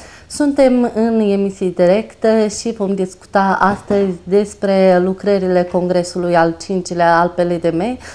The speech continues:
care a avut loc duminică la Chișinău. Invitatul meu din studio este domnul Valeriu Țarigrațchi, vi-, vicepreședintele partidului, eh, Organizației Teritoriale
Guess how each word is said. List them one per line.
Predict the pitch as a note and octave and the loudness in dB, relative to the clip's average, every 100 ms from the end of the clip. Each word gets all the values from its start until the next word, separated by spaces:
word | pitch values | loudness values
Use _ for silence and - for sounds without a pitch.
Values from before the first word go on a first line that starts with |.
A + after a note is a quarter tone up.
| - | -6
care | - D4+ | 0 2
a | D4 B3+ | 4 4
avut | A3 A3+ A3+ | 2 -2 0
loc | G3 F#3+ F#3+ | 2 2 0
duminică | G3+ E3 F3+ F#3 F#3 F#3 F#3 E3+ E3+ | -4 -2 0 0 2 0 2 4 4
la | E3+ E3 E3 | 4 2 0
Chișinău. | F3 F3 E3+ E3 D#3+ D#3 D#3+ - - - | -6 -6 -4 -2 -2 -4 -8 -18 -20 -6
Invitatul | C4 C4 C4+ C4+ C4+ | 0 2 2 2 2
meu | B3+ B3+ | 2 2
din | A#3 A3+ | 2 0
studio | A3+ G#3+ F#3+ F#3 G#3 G#3 | 0 -2 -2 0 0 2
este | F#3 F#3+ - G3 F#3 F3 | 0 -2 -2 2 2 2
domnul | G3 G3 F#3 | 0 0 0
Valeriu | F3+ F3+ F3+ E3+ | 0 2 0 -2
Țarigrațchi, | - F#3 F3 F3 G3 - - F#3 | -4 -4 0 -2 -2 -8 -10 -4
vi-, | F#3+ G3+ F3+ | 0 0 0
vicepreședintele | F#3 - F#3 F3+ F#3 F#3 F3 F#3 F3+ E3+ E3 | -4 -6 -8 -4 -4 -2 -2 -2 -2 -2 0
partidului, | F3 E3+ - E3+ E3 E3 E3 D#3+ | -2 -2 -4 -6 -4 -2 -2 -2
eh, | E3 D#3+ D#3+ D#3 D3+ - | 0 2 0 -2 -6 -6
Organizației | F#3 F3 F#3+ F#3 G3+ G3 D#3 | -2 0 2 2 0 0 -4
Teritoriale | - F3+ E3 E3 E3+ E3 D#3+ E3 | -2 -2 0 0 2 2 2 0